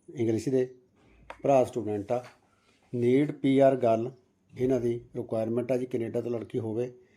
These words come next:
ਸਕਰੀਨ 'ਤੇ ਨੰਬਰ ਚੱਲਦਾ, ਸਿੱਧੀ ਗੱਲਬਾਤ ਕਰ ਸਕਦੇ ਹੋ। ਅਗਲਾ ਰਿਸ਼ਤਾ ਨੋਟ ਕਰੋ ਜੀ, ਇਹ ਵੀ ਕੈਨੇਡਾ ਤੋਂ।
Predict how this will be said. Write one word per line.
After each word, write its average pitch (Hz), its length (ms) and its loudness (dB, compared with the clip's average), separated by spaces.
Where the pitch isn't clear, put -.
ਸਕਰੀਨ 123 400 4
'ਤੇ 143 80 2
ਨੰਬਰ 131 260 4
ਚੱਲਦਾ, 120 380 2
ਸਿੱਧੀ 123 300 0
ਗੱਲਬਾਤ 123 320 4
ਕਰ 113 140 0
ਸਕਦੇ 123 280 -2
ਹੋ। 139 60 -2
ਅਗਲਾ 131 200 4
ਰਿਸ਼ਤਾ 143 240 2
ਨੋਟ 139 180 2
ਕਰੋ 139 180 0
ਜੀ, 143 200 -2
ਇਹ 131 120 4
ਵੀ 156 80 4
ਕੈਨੇਡਾ 101 340 -2
ਤੋਂ। - 180 -18